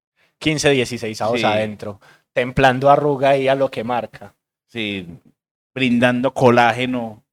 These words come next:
Speaker 1: Sí.
Speaker 2: a lo que me dé.
Speaker 1: Comiendo uva pasa aunque no me guste.
Speaker 2: Metiendo
Speaker 1: Ahí,
Speaker 2: el
Speaker 1: ahí
Speaker 2: pie
Speaker 1: sí no las escupo.
Speaker 2: me, metiendo el pie en ese pantanero.
Speaker 1: Uy, Dios bendito.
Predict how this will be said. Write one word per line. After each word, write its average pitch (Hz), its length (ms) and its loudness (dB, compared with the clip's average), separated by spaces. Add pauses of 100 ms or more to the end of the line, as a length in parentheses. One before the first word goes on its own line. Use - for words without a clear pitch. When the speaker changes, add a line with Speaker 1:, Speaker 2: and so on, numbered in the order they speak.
(160)
Speaker 1:
Sí. 131 220 -2
Speaker 2:
a 127 80 2
lo 123 140 -4
que 120 140 -10
me 110 160 -6
dé. 104 260 -8 (320)
Speaker 1:
Comiendo 131 520 2
uva 143 320 6
pasa 131 260 6
aunque 139 220 2
no 117 140 -2
me 127 100 -4
guste. 123 480 -6 (140)
Speaker 2:
Metiendo 127 600 2
Speaker 1:
Ahí, 147 40 -4
Speaker 2:
el 143 60 6
Speaker 1:
ahí 135 120 6
Speaker 2:
pie 131 100 2
Speaker 1:
sí 156 60 4
no 156 140 8
las 151 180 8
escupo. 120 580 -2 (140)
Speaker 2:
me, 127 180 -2
metiendo 127 540 0
el 139 80 -4
pie 147 140 0
en 143 80 0
ese 143 120 0
pantanero. 107 680 -4
Speaker 1:
Uy, 123 300 -2
Dios 110 300 -2
bendito. 107 560 -4